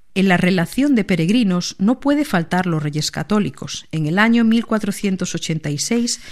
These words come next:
fueron en romería a Santiago. Hicieron el recorrido por el camino francés. En Compostela visitaron la iglesia del apóstol y dotáronla de sus dones magníficos.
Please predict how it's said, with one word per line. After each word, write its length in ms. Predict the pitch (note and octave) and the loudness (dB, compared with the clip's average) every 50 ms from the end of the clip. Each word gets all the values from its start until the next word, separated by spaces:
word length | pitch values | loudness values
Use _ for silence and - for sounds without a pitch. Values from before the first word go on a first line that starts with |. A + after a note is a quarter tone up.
| - - - - | -18 -18 -18 -18
fueron 400 | - - B3 C4+ C#4+ D4+ C4+ A#3+ | -4 -2 0 0 2 2 2 2
en 120 | G#3 F3+ | 2 2
romería 480 | E3 E3+ E3 D#3+ D3+ D#3+ A3 C4 A#3+ G#3+ | 0 0 0 0 0 0 0 0 0 0
a 40 | |
Santiago. 680 | - - G#3 G#3 G3+ G3 - G#3+ A3 F#3 D#3+ C3+ C#3+ C#3 - - - - - - - - - - - - - - - | -2 -2 -2 -2 -2 0 0 0 0 0 0 -2 -4 -8 -10 -14 -18 -18 -20 -20 -20 -20 -20 -20 -20 -20 -20 -6 -2
Hicieron 480 | G3+ G3 - - C4+ D4+ E4 D#4 D4+ | -2 -2 0 0 2 2 2 4 4
el 100 | C4+ A3+ | 2 2
recorrido 600 | G3+ F#3+ E3 D#3+ - D3+ D3+ F#3 A#3 B3 C#4 C4+ | 2 0 -2 -2 -2 -2 -2 0 0 0 -2 -2
por 120 | - F#3+ E3 | -2 -2 -2
el 80 | D#3+ | -2
camino 360 | - - D#3 D#3 D#3+ D#3+ D#3 D3+ | -2 -2 -2 -2 0 0 -2 -4
francés. 600 | - D#3 D3+ D3 - - D#3+ D3+ - - - - - - - - - - - | -4 -6 -6 -6 -6 -6 -6 -6 -6 -8 -10 -12 -16 -18 -20 -20 -20 -12 -6
En 100 | E3+ E3 | -6 -4
Compostela 680 | D#3 - D#3+ D#3 - D3+ D3 - - - B3+ B3 B3 B3 | -4 -2 -4 -4 -4 -4 -6 -6 -2 -2 0 0 2 0
visitaron 500 | G3+ G3 - - D#3+ - G3 G#3+ A#3+ A#3+ | 0 -2 -2 -4 -2 -2 0 0 2 2
la 80 | G#3+ F3+ | 2 0
iglesia 360 | F3 F#3+ G#3+ A3+ - A#3 G#3+ | 0 -2 -2 -2 -2 -2 -2
del 120 | F#3 E3+ | 0 -2
apóstol 580 | D#3 D#3+ - B3 C4 A#3+ - - E3 D#3 C3+ C3 - - - - - - | -2 -4 -2 -4 -4 -4 -4 -6 -6 -6 -6 -8 -12 -16 -18 -18 -10 -6
y 120 | - B3+ | -4 -2
dotáronla 640 | B3 D#4 D4+ D#4 A3 F3+ F#3 F#3+ F#3+ F#3+ F#3+ F#3+ - - - - - | 0 -2 0 0 0 2 2 2 0 0 -2 -4 -6 -10 -12 -10 -6
de 160 | E3+ E3 D#3+ | -4 -4 -2
sus 240 | - E3+ D#3+ D#3 D#3+ | -2 -2 -4 -2 -2
dones 340 | F3 E3+ E3 D#3 D3+ - - | -2 -2 0 -2 -4 -4 -6
magníficos. 800 | D3 C#3+ - E3 D3+ C#3 - - C#3+ - - C#3+ - - - | -6 -6 -4 -6 -6 -6 -6 -10 -12 -12 -10 -8 -8 -8 -10